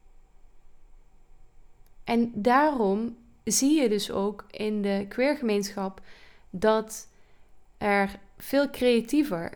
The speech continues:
wordt omgegaan met relaties, het vormgeven van een relatie. En natuurlijk is het niet voor iedereen zo. Ehm, maar bijvoorbeeld het hebben van een open relatie is wel wat minder een taboe binnen de queergemeenschap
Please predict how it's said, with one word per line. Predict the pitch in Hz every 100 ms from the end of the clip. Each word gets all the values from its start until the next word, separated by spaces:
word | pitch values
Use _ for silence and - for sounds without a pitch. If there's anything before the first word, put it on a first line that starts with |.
| -
wordt | 202 208 208
omgegaan | 277 302 214 196 175 170 180 214 -
met | 190 196 202 202 202 - - - - - 190
relaties, | 202 208 277 - - 180 - - - -
het | - 190
vormgeven | - 262 269 - 180 190
van | -
een | 175 170
relatie. | 175 165 - - -
En | 185
natuurlijk | - 247 254 240
is | 233
het | -
niet | 214 233
voor | 190
iedereen | 185 170 185 240
zo. | 233 254 269 302 - - - - - - - -
Ehm, | 202 196 202 202 202 -
maar | 196 208
bijvoorbeeld | 208 220 220 202
het | 202
hebben | 208 214 196
van | 196
een | 196
open | 202 202 180
relatie | 175 180 220 233 - 262 254
is | 202 185
wel | 208 226
wat | 208 208
minder | 202 220 208
een | 185 175
taboe | 180 165 156 226 196 156
binnen | 165 151 190 196
de | 170
queergemeenschap | - 185 226 247 247 254 240 233 220